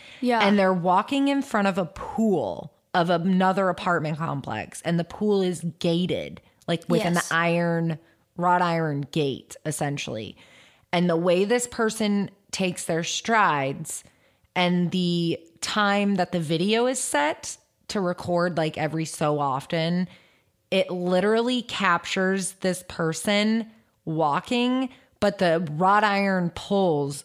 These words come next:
Speaker 2: are blocking
Speaker 1: Blocking
Speaker 2: any
Speaker 1: his, <laughs> his
Speaker 2: Well, you
Speaker 1: face.
Speaker 2: you can't say he because there's a
Speaker 1: Well,
Speaker 2: lot of
Speaker 1: I think
Speaker 2: questions
Speaker 1: it's a
Speaker 2: about that
Speaker 1: he.
Speaker 2: video.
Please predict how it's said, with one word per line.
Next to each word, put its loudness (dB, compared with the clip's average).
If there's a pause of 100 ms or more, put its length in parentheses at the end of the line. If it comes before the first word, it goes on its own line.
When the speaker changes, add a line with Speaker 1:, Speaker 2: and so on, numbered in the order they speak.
Speaker 2:
are 2
blocking 2
Speaker 1:
Blocking -2
Speaker 2:
any 4
Speaker 1:
his, -8 (160)
<laughs> -20
his -8
Speaker 2:
Well, 2
you 2 (220)
Speaker 1:
face. -10 (280)
Speaker 2:
you -2
can't -2
say 0
he 4
because 2 (400)
there's 4
a 4
Speaker 1:
Well, 6
Speaker 2:
lot 6
of 4
Speaker 1:
I 8
think 4
Speaker 2:
questions 4
Speaker 1:
it's 6
a 4
Speaker 2:
about 6
that 6
Speaker 1:
he. 0
Speaker 2:
video. 2